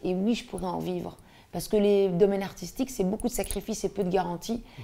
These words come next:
Speaker 1: ce qui ra-, ce qui, ce qui, euh,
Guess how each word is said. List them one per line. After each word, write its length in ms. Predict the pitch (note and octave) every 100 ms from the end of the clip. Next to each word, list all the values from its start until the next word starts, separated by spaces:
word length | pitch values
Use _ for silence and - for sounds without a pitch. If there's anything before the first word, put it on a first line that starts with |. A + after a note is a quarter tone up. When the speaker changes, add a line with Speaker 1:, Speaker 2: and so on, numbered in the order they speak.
| -
Speaker 1:
ce 160 | - F#3+
qui 160 | -
ra-, 240 | G3 F#3 -
ce 180 | E3+ -
qui, 580 | F#3+ - F#3+ F3+ F3+ - - - _ _ - - -
ce 200 | - -
qui, 400 | F3+ - G3+ G3
euh, 260 | E3+ E3+